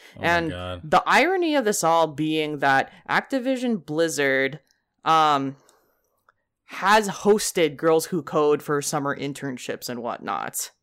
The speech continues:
Speaker 1: Oh my God.
Speaker 2: Yeah, so there's a lot of irony there. And then, finally, we get to l-, November nineteenth, which is the latest update, where Activision Blizzard employees have a petition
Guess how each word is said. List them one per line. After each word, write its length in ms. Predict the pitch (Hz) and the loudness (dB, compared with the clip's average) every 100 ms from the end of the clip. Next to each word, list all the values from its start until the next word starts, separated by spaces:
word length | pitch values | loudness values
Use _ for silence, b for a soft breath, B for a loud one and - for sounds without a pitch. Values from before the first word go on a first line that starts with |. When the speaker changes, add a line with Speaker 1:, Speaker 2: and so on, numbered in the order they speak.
| _ | _
Speaker 1:
Oh 160 | 120 127 | -8 -6
my 180 | 117 107 | -6 -4
God. 520 | 117 131 139 123 110 | -2 0 2 0 2
Speaker 2:
Yeah, 120 | 160 | 2
so 140 | 139 185 | 2 2
there's 140 | 208 | 2
a 40 | 220 | 4
lot 140 | 247 | 4
of 60 | - | 4
irony 400 | 175 180 165 151 | 2 2 0 -2
there. 380 | 131 113 90 - b b b | -2 -2 -4 -10 b b b
And 160 | - 196 | -6 2
then, 420 | 262 269 220 214 b b b | 4 4 4 0 b b b
finally, 800 | - 254 277 320 320 330 339 330 _ | 2 4 4 2 0 -2 -2 -4 _
we 220 | 170 208 | -8 -6
get 320 | 196 202 208 208 _ _ _ | 2 4 4 2 _ _ _
to 340 | - 247 233 170 | -4 0 0 -2
l-, 220 | 160 165 _ - _ _ _ _ _ | -8 -12 _ -20 _ _ _ _ _
November 440 | 175 175 202 247 | -4 0 2 2
nineteenth, 540 | 285 277 277 196 180 185 | 2 2 0 -4 -6 -6
which 100 | 175 | -8
is 100 | 156 | -4
the 100 | 151 | -2
latest 360 | 151 160 208 - | 0 0 -2 -4
update, 480 | 156 - 151 156 B B B | -4 -2 -2 -2 B B B
where 280 | 160 170 160 | 0 2 2
Activision 760 | 139 165 220 220 247 233 240 190 | -2 -4 -4 -2 -2 -2 -4 -4
Blizzard 460 | 165 175 165 175 170 | -2 -2 0 -4 -4
employees 1200 | 160 151 - 214 247 277 208 131 127 131 151 - - _ _ _ - | -8 -10 -2 4 6 6 2 -2 -4 -4 -4 -8 -12 _ _ _ -4
have 340 | 175 165 160 | 2 4 2
a 240 | - 160 156 | -2 -2 -2
petition 1000 | - 160 - - 214 - 170 151 147 | -4 -10 -4 2 2 2 -2 -4 -6